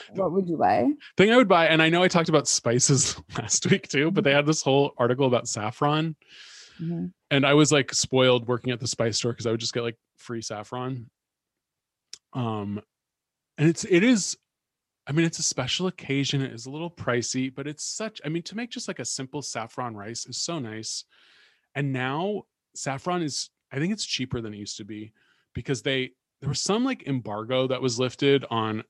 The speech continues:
Speaker 2: Iran. So there's some, or maybe now it's not because of Trump, <laughs> I don't know, but, like, there was a time where you could get Persian saffron, which is cheaper than saffron, than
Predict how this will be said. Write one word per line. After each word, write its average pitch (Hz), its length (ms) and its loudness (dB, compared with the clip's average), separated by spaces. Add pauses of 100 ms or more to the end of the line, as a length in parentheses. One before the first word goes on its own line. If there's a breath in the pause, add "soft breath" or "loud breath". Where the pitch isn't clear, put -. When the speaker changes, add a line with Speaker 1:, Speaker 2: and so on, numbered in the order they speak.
Speaker 2:
Iran. 113 600 -10 (340)
So 123 400 -6 (540)
there's 131 200 -8
some, 160 580 -4
or 147 80 2
maybe 196 280 4
now 120 480 0
it's 104 180 -6
not 104 220 -12
because 104 240 -14
of 104 140 -18
Trump, 107 320 -14
<laughs> - 40 -20
I - 60 -16
don't 151 180 -6
know, 117 80 -8
but, 127 160 -10
like, 131 200 -8
there 147 140 -4
was 156 260 -2
a 170 60 -8
time 131 360 -4 (300 soft breath)
where 131 160 0
you 123 120 -6
could 127 160 -10
get 113 240 -8 (720)
Persian 113 520 -6
saffron, 123 560 -2
which 113 180 -4
is 110 100 -4
cheaper 120 380 -4
than 117 140 -4
saffron, 117 520 -4
than 117 280 -2